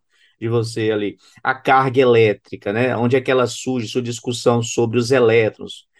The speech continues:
Então, por exemplo, quando nós chegamos no funcionamento de qualquer equipamento, o que é que você tem ali? Você tem elétrons em movimento, né? E aí chega o conceito de corrente elétrica, que é o conceito fundamental no estudo da eletricidade,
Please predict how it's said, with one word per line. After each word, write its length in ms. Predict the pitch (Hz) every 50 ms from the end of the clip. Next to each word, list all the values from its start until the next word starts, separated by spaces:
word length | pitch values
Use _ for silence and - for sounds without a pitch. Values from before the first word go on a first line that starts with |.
| _ _ _ _ _
Então, 180 | - 131 135 139
por 220 | 139 139 143 143
exemplo, 340 | 135 135 113 113 113 104 98
quando 260 | - 131 135 139 147
nós 200 | 143 143 139 139
chegamos 500 | - - 147 120 123 131 135 139 143 127
no 100 | 135 139
funcionamento 760 | 131 - 147 135 - - 143 139 131 131 127 131 139 139 139 143
de 100 | 135 139
qualquer 340 | - 147 135 135 - 180 175
equipamento, 840 | 165 170 180 175 - 185 180 156 139 123 110 98 - - _ _
o 160 | _ _ _
que 80 | - 160
é 40 | 156
que 60 | 165
você 300 | 151 156 147 - 143 131
tem 160 | 117 - 135
ali? 140 | 117 104 104
Você 240 | 107 127 - - 160
tem 180 | - - 185 185
elétrons 600 | 185 175 160 147 147 156 165 165 202 190 180 190
em 60 | 196
movimento, 600 | 196 202 202 202 226 247 247 220 139 113 117 - - _ _ _ _ _ _ _ _ _ _ _ _ _ _ -
né? 240 | - 123 165 - - - _ _ _ -
E 140 | - 101 101
aí 160 | 104 127 -
chega 300 | - - 156 147 143 151
o 60 | 151
conceito 480 | 147 165 156 143 - - 139 143 139 156
de 120 | 151 151
corrente 520 | - - 165 135 123 135 143 165 160 -
elétrica, 460 | 190 151 120 113 127 131 123 - - -
que 80 | -
é 40 | -
o 60 | 120 120
conceito 420 | 151 143 135 - 147 147 - 156
fundamental 840 | - - - 220 240 240 233 220 214 208 202 190 180 175 170 170
no 80 | 180 185
estudo 280 | 185 - - 170 170 165
da 100 | 185 175
eletricidade, 880 | 180 185 180 180 185 180 180 - 208 180 165 139 120 117 117 - -